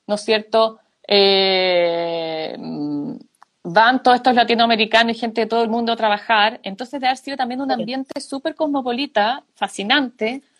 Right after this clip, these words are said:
Speaker 1: ¿no es cierto? Donde ya, él está de corrector de pruebas, pero bueno, él conoce a su, a su, a su, a su mujer, que es una canadiense, ¿no es cierto?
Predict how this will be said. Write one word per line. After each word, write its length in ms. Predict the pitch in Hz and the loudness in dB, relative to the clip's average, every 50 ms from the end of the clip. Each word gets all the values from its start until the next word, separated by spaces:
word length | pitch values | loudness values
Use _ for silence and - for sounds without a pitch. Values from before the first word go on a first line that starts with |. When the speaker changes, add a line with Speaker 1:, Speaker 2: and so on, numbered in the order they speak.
| _ _ _ _ 220 | _ _ _ _ -6
Speaker 1:
¿no 60 | 220 | -6
es 60 | 214 - | -2 0
cierto? 300 | 254 254 254 - 285 269 | -2 0 0 0 0 2
Donde 420 | 247 233 220 220 226 214 208 - - - - | 2 2 4 4 4 4 2 0 -6 -12 -4
ya, 160 | 220 302 - 285 240 202 | 0 2 4 4 4 4
él 120 | 220 240 | 4 0
está 200 | 247 247 - 254 247 | -2 0 2 2 2
de 100 | 254 254 | 2 0
corrector 340 | 254 233 226 226 - 240 240 | -2 -4 -4 -4 -6 -8 -6
de 120 | 240 233 | -8 -8
pruebas, 280 | - 247 277 277 285 285 | -6 -4 -2 -2 -2 -4
pero 120 | - 233 240 | -4 -4 -4
bueno, 180 | 247 240 220 | -2 -2 -4
él 60 | 214 208 | -4 -4
conoce 400 | - 233 220 214 233 - - 240 | -6 -6 -6 -6 -8 -6 -4 -2
a 140 | 233 226 220 | -2 -2 -4
su, 160 | - - - | -6 -10 -12
a 120 | - 185 180 | -10 -10 -10
su, 120 | - - - | -12 -12 -10
a 100 | - - | -10 -10
su, 120 | - - | -12 -14
a 40 | 175 | -20
su 140 | - - 165 | -20 -18 -18
mujer, 420 | 165 165 - - 294 294 285 277 | -18 -10 -4 0 2 2 2 0
que 80 | - 202 | -4 -8
es 60 | 185 | -8
una 160 | 185 185 185 | -8 -8 -10
canadiense, 640 | - - 180 190 208 233 262 269 269 262 262 - 269 254 | -8 -6 -4 -2 0 0 2 2 0 0 -4 -6 -6 -6
¿no 80 | 247 | -6
es 80 | 240 247 | -6 -4
cierto? 420 | 269 254 254 _ - 254 262 262 | -6 -6 -6 _ -4 -4 -4 -4